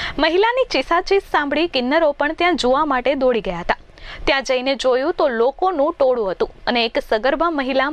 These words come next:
મદદ માટે આજીજી કરતી હતી, પરંતુ ત્યાં ઊભેલા કોઈ પણ લોકોએ સગર્ભા મહિલાની મદદ કરી રહ્યા નહોતા. આ કિન્નરો સગર્ભા મહિલા માટે દેવદૂત બનીને સામે આવ્યા હોય તેમ તાત્કાલિક ટ્રેનને નવાપુર ખાતે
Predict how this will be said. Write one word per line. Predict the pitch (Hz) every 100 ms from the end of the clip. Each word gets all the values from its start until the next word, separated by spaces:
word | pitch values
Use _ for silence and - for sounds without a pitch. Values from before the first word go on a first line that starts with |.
| 240
મદદ | 202 294 302
માટે | 294 311 -
આજીજી | 226 214 240 254
કરતી | 214 190 190
હતી, | 180 160 - - - -
પરંતુ | 392 480 508 466
ત્યાં | 466 302
ઊભેલા | 226 302 359 311 339
કોઈ | 277 294
પણ | 392 381
લોકોએ | 302 294 302 294 330
સગર્ભા | 240 247 277 330 302
મહિલાની | 269 277 277 277
મદદ | 214 233 - 302
કરી | 294 254
રહ્યા | 208 170
નહોતા. | 165 - - - - - -
આ | -
કિન્નરો | 277 254 311 277 302
સગર્ભા | 269 233 277 320 294
મહિલા | 233 254 277
માટે | 262 285 254
દેવદૂત | 202 208 226 320 269
બનીને | 262 277 240 294
સામે | - 214 285
આવ્યા | 247 220 262
હોય | - - - - - -
તેમ | 381 427
તાત્કાલિક | 320 285 - 415 466
ટ્રેનને | - 320 330 370 330
નવાપુર | 311 233 294 370 370
ખાતે | 330 311